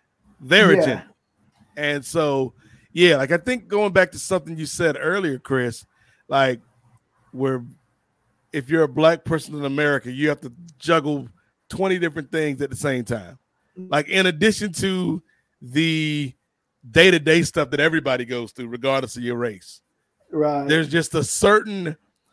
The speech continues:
Speaker 1: exhaustion that comes with
Speaker 2: Right.
Speaker 1: being black in America. And I think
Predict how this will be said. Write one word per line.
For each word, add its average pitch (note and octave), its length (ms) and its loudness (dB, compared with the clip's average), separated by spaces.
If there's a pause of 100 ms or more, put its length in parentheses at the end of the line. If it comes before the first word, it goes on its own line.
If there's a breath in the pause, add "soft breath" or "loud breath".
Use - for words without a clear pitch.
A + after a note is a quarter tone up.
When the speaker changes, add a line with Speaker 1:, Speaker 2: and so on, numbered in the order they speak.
(800)
Speaker 1:
exhaustion D3 760 0 (200)
that C#3 180 -2
comes D#3 240 -4
with D3+ 120 0
Speaker 2:
Right. D3+ 180 2
Speaker 1:
being C3 240 -4
black C3+ 400 -4
in A#2+ 80 -6
America. A2+ 520 -10 (100)
And C3 180 -12
I C3 80 -4
think D#3+ 340 -8